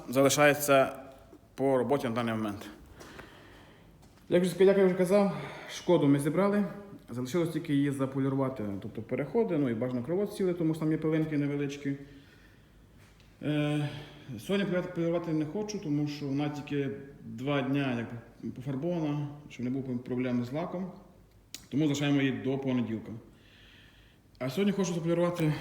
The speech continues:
на Б М В, е, внутрянку, де пороги, тому що ми її піскоструїли. І, е,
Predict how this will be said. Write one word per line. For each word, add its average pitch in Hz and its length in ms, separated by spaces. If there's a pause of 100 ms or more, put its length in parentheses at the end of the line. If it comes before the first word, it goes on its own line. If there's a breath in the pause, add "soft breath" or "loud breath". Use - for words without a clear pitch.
(120 loud breath)
на 143 120
Б 131 100
М 143 180
В, 143 60
е, 156 260 (840 loud breath)
внутрянку, 147 600 (140)
де 117 160
пороги, 123 420
тому 123 180
що 127 220 (580 loud breath)
ми 151 100
її 147 140
піскоструїли. 208 720 (960 loud breath)
І, 170 380
е, 147 80